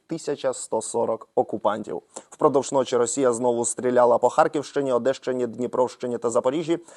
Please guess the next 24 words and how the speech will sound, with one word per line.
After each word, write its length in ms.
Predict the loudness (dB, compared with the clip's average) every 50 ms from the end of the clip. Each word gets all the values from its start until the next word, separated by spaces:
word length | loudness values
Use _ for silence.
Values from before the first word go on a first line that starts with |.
| -20 -16 -8
За 300 | -2 4 6 6 6 6
попередніми 520 | 4 2 2 4 2 2 2 2 0 2 4
даними, 300 | 4 4 4 2 0 0
обійшлося 720 | 2 2 2 2 0 -6 -6 -4 0 0 0 2 0 -2
без 320 | 0 2 2 2 0 -2 -8
загиблих. 960 | -4 2 4 4 4 4 4 2 2 2 0 -2 -4 -4 -6 -8 -12 -18 -20 _ _ _ -20 -18 -10
В 40 | -2
свою 240 | 2 4 4 4 4
чергу, 420 | 4 6 6 6 8 6 4 2
З 100 | 6 6
С 280 | 6 8 8 6 6 6
У 120 | 4 4
вдарили 440 | 4 6 8 10 10 10 8 8 6
по 140 | 4 4 4
технопарку 800 | 4 2 2 2 2 4 6 8 8 8 6 6 4 4 6 6
«Резоніт» 580 | 6 6 6 4 2 4 4 2 2 2 0
у 60 | 0
Московській 480 | 0 2 2 4 2 2 2 4 4 4
області. 480 | 6 6 4 4 2 0 2 0 -4 -4 -4
Він 300 | -6 -4 -2 -2 -2 -2
виготовляє 760 | -2 -2 -2 -2 -4 -2 -4 -6 -4 -2 -2 -2 0 -2 -2
плати 400 | -4 -4 0 2 2 2 0 -2
для 140 | -6 -6 -6
високотехнологічного 1400 | -6 -6 -6 -8 -8 -8 -8 -8 -8 -8 -10 -8 -8 -8 -6 -6 -6 -6 -6 -10 -10 -10 -14 -14 -12 -10 -10 -12